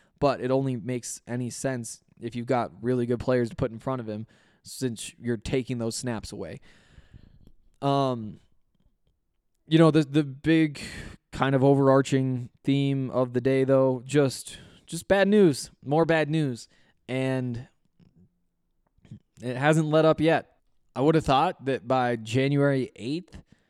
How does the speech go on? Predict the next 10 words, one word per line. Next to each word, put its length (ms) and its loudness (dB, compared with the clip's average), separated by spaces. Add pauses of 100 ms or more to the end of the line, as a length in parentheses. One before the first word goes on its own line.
(340)
we'd, 340 -6
uh, 600 0
we'd 160 -4
be 80 0
done 460 2
<laughs> 40 -16
with, 300 2
with 260 8
this 240 2
part. 400 2